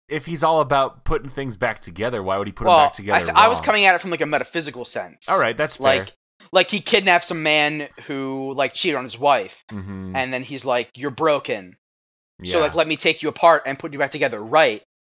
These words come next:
Speaker 2: Like, uh, "Oh, but you, now you're dead."
Speaker 1: Yeah. All right, so they're going to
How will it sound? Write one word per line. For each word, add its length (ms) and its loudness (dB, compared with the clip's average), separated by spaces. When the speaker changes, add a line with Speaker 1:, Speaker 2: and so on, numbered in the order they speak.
Speaker 2:
Like, 240 -2
uh, 100 2
"Oh, 180 6
but 160 -6
you, 80 -10
now 140 -2
you're 100 -4
dead." 320 -6
Speaker 1:
Yeah. 360 -8
All 80 2
right, 200 0
so 380 -2
they're 240 -2
going 300 -4
to 480 -4